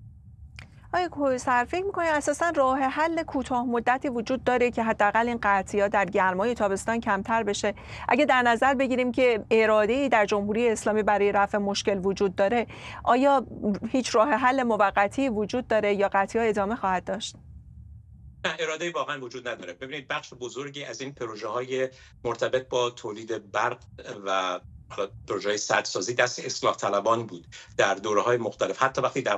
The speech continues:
Speaker 2: قدرت نبودن، شرکت‌های اونها نقش داشتن در این پروژه‌ها. سپاه هم نقش داشته. عملکرد حکومت‌هایی که حالا چه اصولگرا باشن، چه اصلاح طلب رو دیده ایم و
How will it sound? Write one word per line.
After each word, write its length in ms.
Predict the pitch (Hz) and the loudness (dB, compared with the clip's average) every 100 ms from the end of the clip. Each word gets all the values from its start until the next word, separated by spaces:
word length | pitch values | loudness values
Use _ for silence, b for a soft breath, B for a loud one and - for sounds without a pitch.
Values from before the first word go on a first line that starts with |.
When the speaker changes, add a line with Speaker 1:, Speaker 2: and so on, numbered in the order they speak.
| - | -4
Speaker 2:
قدرت 340 | 107 104 104 | -4 -2 -2
نبودن، 300 | 107 101 117 | -4 -2 -4
شرکت‌های 580 | 127 - 107 104 104 127 | -4 -4 -4 -4 -2 0
اونها 240 | 117 107 123 | -2 -4 -2
نقش 400 | 127 127 - - | 0 0 -2 -6
داشتن 420 | 95 - 90 87 | -8 -6 -6 -4
در 120 | 87 | -4
این 140 | 87 | -4
پروژه‌ها. 440 | 87 87 87 87 87 B B | -6 -8 -8 -8 -10 B B
سپاه 380 | - - 120 139 | -6 -2 0 2
هم 200 | 135 123 | 0 0
نقش 240 | 117 - - | -2 -2 -6
داشته. 360 | 98 - 85 B B B 143 | -10 -8 -12 B B B 0
عملکرد 540 | 143 143 - 170 175 | 2 0 2 0 2
حکومت‌هایی 680 | 156 131 - 160 117 143 143 | -4 -6 -4 -2 -2 -2 -2
که 80 | 135 | -2
حالا 160 | 117 | -2
چه 180 | 123 143 | -2 -4
اصولگرا 500 | 120 - 113 110 117 | -6 -6 -4 -2 0
باشن، 260 | 120 113 98 | 0 -4 -8
چه 140 | 147 | -6
اصلاح 340 | 123 - 117 104 | -6 -6 -4 -2
طلب 340 | 120 120 131 | -2 -4 0
رو 80 | 127 | -2
دیده 340 | 117 107 107 | -4 -8 -2
ایم 160 | 113 | -2
و 60 | 95 | -2